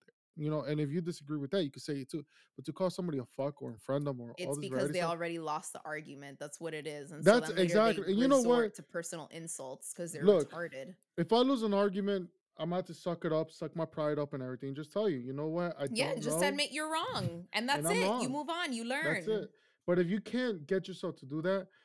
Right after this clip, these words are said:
Speaker 1: you either need to grow the fuck out of that, and if you don't, if you acknowledge that you do that and you're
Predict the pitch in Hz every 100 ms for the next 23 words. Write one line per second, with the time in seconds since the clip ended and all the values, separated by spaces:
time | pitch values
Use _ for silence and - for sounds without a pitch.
0 | _ - 185 294 254 214 - 151 160 151
1 | - 151 147 135 139 160 185 180 - 151
2 | 160 156 214 247 185 156 165 254 170 151
3 | 151 170 185 - - _ - _ 147 147
4 | 180 135 147 175 180 - - 143 139 175
5 | 170